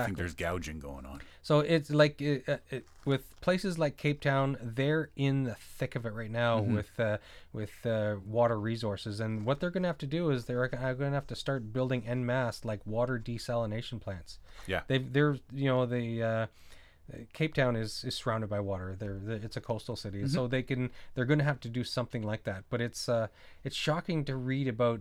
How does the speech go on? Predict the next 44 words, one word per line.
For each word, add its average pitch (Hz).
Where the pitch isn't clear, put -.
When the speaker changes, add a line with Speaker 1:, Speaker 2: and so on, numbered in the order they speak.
Speaker 2:
the, 113
the 127
actions 135
that 123
the 117
city 143
itself 120
are 110
taking. 110
And 127
they've 175
been, 160
uh, 127
what -
they 131
started, 160
uh, 110
a 113
year 135
or -
two 123
ago 107
talking 123
about, 110
you 123
know, 104
only 117
water 113
your 107
lawn 104
once 101
a 107
week. 107
And 104
what 113
was 110
it? 101
Last, 123
last 107
fall, 131
they're 101
saying, 101
"Do 151
not 113